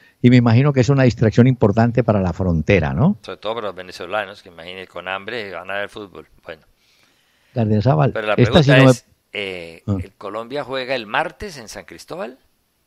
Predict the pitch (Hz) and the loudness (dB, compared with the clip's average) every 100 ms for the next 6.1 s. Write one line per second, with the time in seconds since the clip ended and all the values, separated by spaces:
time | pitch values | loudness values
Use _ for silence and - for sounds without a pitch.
0 | _ _ - 92 87 87 87 82 92 - | _ _ -14 -12 -8 -6 -4 -6 -10 -4
1 | 107 101 98 95 80 95 87 87 95 107 | 0 2 2 0 2 4 6 4 2 -2
2 | - 78 65 101 107 135 113 131 107 - | -4 -8 -6 -8 -2 0 2 2 0 -4
3 | _ _ _ - 139 175 120 123 - 151 | _ _ _ 2 2 4 2 2 2 2
4 | 233 - _ _ _ - 107 87 76 107 | 2 -4 _ _ _ 0 0 2 2 2
5 | 139 143 113 113 92 98 - - 170 196 | 4 2 2 2 2 -2 -4 2 4 4
6 | 214 | 0